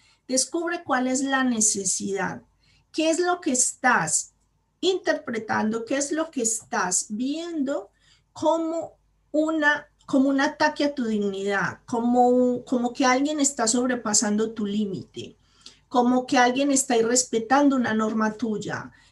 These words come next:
eh, un valor que tú tienes esencial. Cuando vemos que esto está pasando, es cuando aparece la ira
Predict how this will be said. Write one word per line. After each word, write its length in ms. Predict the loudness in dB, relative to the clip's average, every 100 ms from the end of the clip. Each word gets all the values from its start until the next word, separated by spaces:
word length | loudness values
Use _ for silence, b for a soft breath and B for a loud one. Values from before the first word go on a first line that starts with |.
| -8
eh, 340 | 0 0 4
un 180 | 6 8
valor 480 | 8 6 6 4 4
que 120 | 0
tú 200 | -2 -4
tienes 440 | -4 -2 0 0 -2
esencial. 840 | -2 -4 -2 -2 -2 -4 -6 -14 _ _ _
Cuando 420 | -2 0 2 2
vemos 480 | 2 0 0 0 -2
que 100 | 0
esto 200 | -2 -2
está 280 | -4 -6 -2
pasando, 600 | -2 0 2 2 0 -2
es 200 | -2 -2
cuando 420 | 0 2 4 4
aparece 840 | 2 0 -4 -4 -2 -2 0 0 2
la 180 | 0 -2
ira 400 | -6 -8 -14